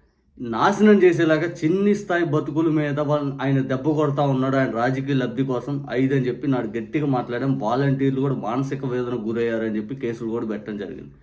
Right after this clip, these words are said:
అసలు పవన్ కళ్యాణ్ మాట్లాడిన దానికి ఆధారం ఏమైనా ఉందా? లేదు. కేంద్ర నిఘా వర్గాలు చెప్పినాయి. కేంద్ర నిఘా వర్గాలు,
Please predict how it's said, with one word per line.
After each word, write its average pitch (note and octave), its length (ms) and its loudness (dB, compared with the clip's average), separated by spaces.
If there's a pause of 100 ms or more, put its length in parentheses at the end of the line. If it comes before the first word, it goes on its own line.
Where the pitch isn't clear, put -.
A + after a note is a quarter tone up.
(600)
అసలు D3 240 2
పవన్ G3+ 460 2
కళ్యాణ్ G3 320 6
మాట్లాడిన E3+ 480 4
దానికి D#3+ 240 4
ఆధారం D3+ 480 2
ఏమైనా E3 140 8
ఉందా? D#3 380 2 (440)
లేదు. A2 360 -4 (1000)
కేంద్ర G#3+ 340 8
నిఘా G#3 400 6
వర్గాలు F3+ 500 2
చెప్పినాయి. C#3 340 -4
కేంద్ర A3+ 440 6
నిఘా G3+ 340 4
వర్గాలు, D3 580 -2